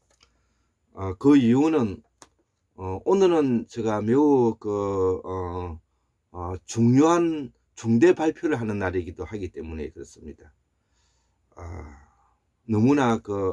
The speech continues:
어, 좀 그, 저로서는 좀 아주 그 감개무량한데요. <clears throat> 예, 그 이유는 지금 이제 이 강의를 하면서 설명하도록 하겠습니다. 그래서 그동안에 <clears throat>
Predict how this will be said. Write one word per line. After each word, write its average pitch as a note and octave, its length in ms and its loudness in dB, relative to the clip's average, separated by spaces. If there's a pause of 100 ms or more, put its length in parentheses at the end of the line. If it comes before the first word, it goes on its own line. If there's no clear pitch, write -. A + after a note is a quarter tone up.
어, F#2 280 -8
좀 F#2 400 -10 (340)
그, G2+ 380 -4 (960)
저로서는 B2 560 2
좀 G2+ 160 -12
아주 G2 380 -6
그 F2 160 -12
감개무량한데요. G2 1400 -2 (360)
<clears throat> B2+ 500 -2 (760)
예, A2 160 4
그 D3+ 220 6
이유는 C#3+ 360 2
지금 C3 300 -2
이제 A2+ 120 0
이 A2+ 80 -2
강의를 A#2 360 -2
하면서 C3+ 320 -6
설명하도록 A#2 640 -6
하겠습니다. E2+ 760 -10 (1600)
그래서 F3 300 4
그동안에 D3+ 800 4 (160)
<clears throat> C3+ 440 -2